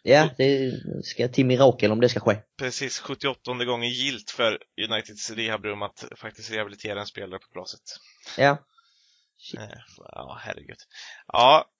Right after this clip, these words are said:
Speaker 2: eh, det var väl egentligen det vi hade härifrån. Eh, vi har pratat i, eh, dryga tjugofem minuter.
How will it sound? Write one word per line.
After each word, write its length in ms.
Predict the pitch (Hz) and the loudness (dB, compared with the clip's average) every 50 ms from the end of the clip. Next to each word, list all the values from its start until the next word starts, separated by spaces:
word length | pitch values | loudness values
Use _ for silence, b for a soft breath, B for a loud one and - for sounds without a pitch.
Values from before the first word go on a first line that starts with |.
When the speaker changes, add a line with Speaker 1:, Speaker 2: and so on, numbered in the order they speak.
| - | -4
Speaker 2:
eh, 640 | - 117 120 120 120 120 120 120 120 117 117 117 117 110 | -2 0 2 2 2 2 4 4 4 4 4 2 2 0
det 100 | 117 120 | 0 -2
var 220 | 127 160 165 147 | 0 0 0 0
väl 120 | 135 170 | -2 -2
egentligen 460 | 233 233 202 151 123 104 - - 175 160 | 0 0 0 0 -2 -4 -6 -8 -4 0
det 200 | 139 113 107 107 | 2 2 2 2
vi 100 | 110 107 | 0 -2
hade 480 | 117 160 180 165 - 202 104 - 233 | 0 0 -2 -2 -2 -6 -6 -4 0
härifrån. 560 | 233 170 120 104 107 104 - 110 104 101 98 95 - _ _ _ _ _ - | 2 2 2 2 2 -2 -6 -6 -6 -6 -6 -8 -12 _ _ _ _ _ -10
Eh, 1120 | 104 107 104 104 107 107 107 104 104 107 107 104 104 104 107 107 107 107 107 107 104 104 | -8 -8 -8 -8 -8 -8 -10 -10 -10 -10 -12 -12 -12 -12 -10 -10 -10 -10 -10 -10 -12 -10
vi 140 | 110 117 117 117 | -6 -4 -2 -2
har 260 | 117 113 117 117 - - _ _ _ _ _ - | 0 0 -2 -2 -4 -8 _ _ _ _ _ -10
pratat 460 | - 135 123 107 - - 120 117 _ _ | -4 -2 -2 -2 -4 -6 -8 -10 _ _
i, 380 | - - 104 107 107 107 104 101 | -12 -10 -10 -8 -8 -8 -8 -8
eh, 100 | 98 98 101 101 _ _ _ _ _ 104 104 | -10 -10 -12 -16 _ _ _ _ _ _ -8
dryga 480 | 117 110 120 117 110 104 104 110 117 | -4 -2 -2 -2 -2 -2 -2 -2 -4
tjugofem 420 | 110 - - - - 131 117 110 113 | -4 -4 -6 -4 0 0 0 0 0
minuter. 440 | 117 120 117 107 104 - - 127 | -2 -2 -2 -4 -4 -6 -8 -10